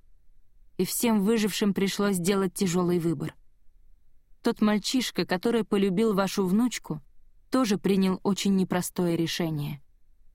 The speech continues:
Решение попытаться спасти Люси от мародёров. Миссис Алди, на неё напали не уникумы, а обычные подонки. Джонни вполне мог сбежать или спрятаться благодаря своей эльфийской скорости.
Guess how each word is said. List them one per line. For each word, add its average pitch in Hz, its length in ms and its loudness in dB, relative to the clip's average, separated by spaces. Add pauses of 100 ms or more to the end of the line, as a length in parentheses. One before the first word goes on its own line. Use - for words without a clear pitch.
(380)
Решение 214 540 2
попытаться 208 600 -2
спасти - 560 -2
Люси 196 480 0
от 190 140 -6
мародёров. 180 720 -2 (1120)
Миссис 226 460 0
Алди, 175 440 -2 (440)
на 202 100 2
неё 202 320 2
напали 208 400 2
не 202 180 2
уникумы, 185 720 0 (460)
а 226 160 2
обычные 214 520 0
подонки. 175 680 -2 (1080)
Джонни 202 480 2
вполне 208 440 2
мог 202 220 2
сбежать 185 580 0 (260)
или 220 200 2
спрятаться 220 640 -2
благодаря 185 520 0
своей 190 460 0
эльфийской 190 560 -2
скорости. 170 640 -4